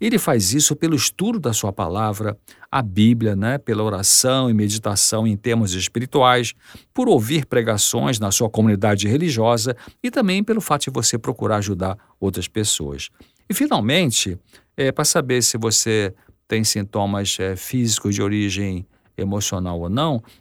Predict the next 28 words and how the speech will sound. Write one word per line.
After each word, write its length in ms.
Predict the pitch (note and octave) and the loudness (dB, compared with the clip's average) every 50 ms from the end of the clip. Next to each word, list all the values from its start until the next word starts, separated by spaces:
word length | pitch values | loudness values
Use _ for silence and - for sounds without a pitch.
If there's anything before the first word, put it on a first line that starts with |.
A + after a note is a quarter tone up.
| _ - | _ -8
é 40 | |
importante 440 | C4+ - G3 D#3+ - - F3+ F3 - E3+ | -2 0 -2 0 0 0 -2 -2 -2 -2
você 260 | F3 D#3+ - - F3 | -2 0 0 0 -2
cultivar 480 | F3 - G3+ F3+ - F3 D#3 D#3+ D#3+ D#3 | -2 -2 -2 -2 0 0 0 0 0 0
pensamentos 640 | - E3 D3+ - - D3+ B2+ B2+ C3+ C#3+ C#3 - | 0 2 2 2 2 0 0 0 0 0 0 -2
de 80 | - B2 | -4 -4
compaixão, 760 | - C3+ C3 - A2 G#2+ G#2 - - A#2+ B2 B2+ B2+ B2+ A#2 | -2 -4 -2 -2 -2 -2 -2 -2 -2 0 0 2 2 0 0
de 140 | G#2+ A2 A2 | -2 -4 -4
perdão, 760 | - - A2 F#2+ F#2 F2+ - A2+ A#2+ B2 B2 A#2+ A#2+ A2+ A2 - - - - _ - | -4 -4 -4 -4 -4 -4 -2 0 0 2 2 2 0 -2 -4 -8 -14 -20 -14 _ -4
de 80 | A2+ | -2
simpatia, 760 | - - D#3 D3 - - A#2 - - - - B2 C3 B2+ B2 A2+ | 0 0 0 0 -2 -2 -2 -2 -2 -2 0 0 0 0 0 0
de 120 | A2 B2 | 0 -2
bondade, 920 | B2+ C3 C#3+ B2+ G#2 F#2+ - - G#2+ A#2+ B2 A#2+ A#2 G#2+ G2+ G2+ G#2 G#2 - - - _ _ | -2 0 0 0 0 -2 -2 -2 0 2 2 2 0 0 -2 -4 -4 -6 -8 -12 -20 _ _
de 160 | A#2+ A#2+ A#2+ - | -6 -6 -6 -2
cooperação, 800 | - F3+ F#3 F3+ - C#3 A#2+ G#2 G2+ G2+ - - - B2+ C3 C#3+ | 2 2 2 4 4 2 2 2 2 2 2 2 2 2 2 2
ou 100 | D3 B2+ | 2 2
seja, 300 | - C#3+ B2 A#2 C3 C3 | 2 0 0 0 0 0
não 200 | E3+ A3+ B3 G#3 | 0 2 2 2
de 140 | C#3+ C3 | 0 0
competição, 800 | - - A2+ G#2+ - G#2 - - - - - G#2+ A2 A2+ A2 G#2+ - - - - - _ _ _ | -2 -2 -2 -2 -2 -2 2 2 2 2 2 0 0 -2 -2 -4 -6 -12 -20 -20 -20 _ _ _
e 160 | - C#3 D3+ D3 | -2 -2 -2 0
ter 380 | - - E3+ F3 F3 F3 E3+ - | 0 2 4 4 4 4 2 0
atitudes 540 | - D#3 - D#3+ D3+ - F#3 F#3+ F#3+ F3 | -2 -2 -2 -4 -2 -2 -2 0 0 0
boas 340 | D#3 D3+ D#3+ E3+ F#3 F#3+ E3+ | 0 2 4 6 6 4 4
para 160 | - - F3+ | 2 0 -2
com 140 | F3 F#3 F#3 | 0 0 0
você 360 | F3+ F#3+ F3+ - - - G3 | 0 2 4 4 4 4 4
também, 600 | G3+ - - G#3+ G#3+ F3+ C#3 D3 F3 F#3 E3 B2 | 2 0 0 0 2 2 2 2 0 0 0 -2